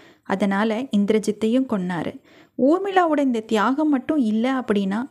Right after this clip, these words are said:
ராமனால இந்த போர்ல வெல்றது ரொம்ப கடினமா இருந்திருக்கும். போர்ல வெற்றியடைஞ்சு அயோத்தி திரும்பின ராமன்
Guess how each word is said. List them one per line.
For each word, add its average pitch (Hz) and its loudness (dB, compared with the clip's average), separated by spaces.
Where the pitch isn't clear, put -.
ராமனால 220 0
இந்த 202 0
போர்ல 269 4
வெல்றது 196 -2
ரொம்ப 214 0
கடினமா 196 0
இருந்திருக்கும். 175 -8
போர்ல 294 0
வெற்றியடைஞ்சு 226 0
அயோத்தி 311 0
திரும்பின 220 0
ராமன் 247 -2